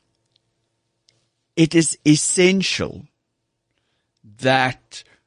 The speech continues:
physical examination becomes part of this.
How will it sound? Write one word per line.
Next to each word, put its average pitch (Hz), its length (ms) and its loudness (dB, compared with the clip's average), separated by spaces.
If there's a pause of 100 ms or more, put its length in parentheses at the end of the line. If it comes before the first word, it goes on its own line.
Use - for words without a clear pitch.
physical 170 760 -4
examination 92 1000 -8 (220)
becomes 135 600 -2
part 107 480 -6
of 87 120 -14
this. - 380 -16